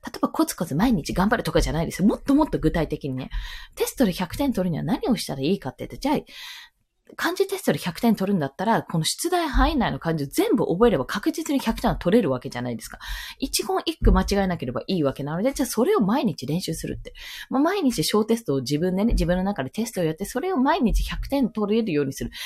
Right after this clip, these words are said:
じゃあそれをするためにはどうしたらいいかっていうふうに考えるわけなんですよ。そういうふうに逆算していくと、どんどんどんどん実は無理って思っていたことができるよっていう話なんです。で、まあ、そこで、あの、冒頭、冒頭じゃないな、お話の中でも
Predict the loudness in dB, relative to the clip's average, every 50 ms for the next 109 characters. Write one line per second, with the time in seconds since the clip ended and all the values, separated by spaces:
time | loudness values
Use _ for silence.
0 | -12 -10 -6 -6 -4 -2 2 2 4 4 2 0 -2 -2 -2 0 0 0 0 2
1 | 0 2 2 4 2 2 2 0 -4 -6 -4 -2 -4 -2 0 -2 -2 0 0 0
2 | 0 0 0 0 -2 0 0 0 0 0 -2 -4 -4 -4 -6 -6 -6 -8 -8 -10
3 | -12 -14 -14 -16 -16 -10 -2 2 2 2 2 2 0 0 0 0 0 -2 -2 -2
4 | -6 -6 -4 -4 -4 -4 -2 -2 -4 -4 -4 -6 -2 0 2 2 4 4 2 2
5 | 2 2 2 2 2 0 -2 -2 -4 -6 -6 -4 -4 -2 2 4 4 4 4 2
6 | -2 -4 -4 -6 -4 -2 -2 -2 -2 -4 -6 -8 -8 -8 -10 -10 -8 -6 -6 -6
7 | -6 -6 -8 -8 -8 -6 -4 -4 -6 -6 -8 -10 -10 -8 -6 -8 -8 -8 -8 -8
8 | -10 -10 -10 -10 -14 -16 -18 -20 -20 -18 -16 -16 -16 -14 -10 -6 -6 -6 -6 _
9 | _ _ _ _ _ _ _ _ -4 -2 -2 0 -2 -2 -2 0 0 0 -2 -2
10 | -4 -8 -8 -6 -4 -2 -2 -2 0 0 0 -2 -2 -2 2 4 4 4 4 4
11 | 2 2 2 2 0 0 0 0 0 0 0 0 0 -2 -4 -6 -8 -16 -18 -14
12 | -8 -4 0 2 2 2 2 0 -2 -4 -4 -4 -2 -2 -2 -2 0 -2 -2 -2
13 | -4